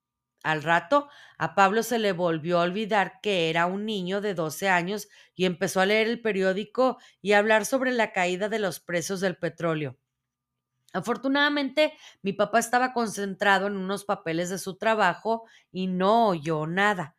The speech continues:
Solo miró el reloj y nos dijo que nos apresuráramos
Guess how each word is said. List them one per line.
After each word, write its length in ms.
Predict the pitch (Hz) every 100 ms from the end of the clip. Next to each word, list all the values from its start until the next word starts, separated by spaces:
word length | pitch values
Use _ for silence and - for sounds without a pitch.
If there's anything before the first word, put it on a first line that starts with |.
| _ _ _ _
Solo 380 | - 214 220
miró 260 | 226 214 190
el 80 | 185
reloj 520 | 190 185 196 247 247 -
y 80 | 214
nos 260 | 202 180
dijo 300 | 156 185 226
que 100 | 233
nos 160 | 247 208
apresuráramos 920 | 196 175 170 180 175 180 208 254 285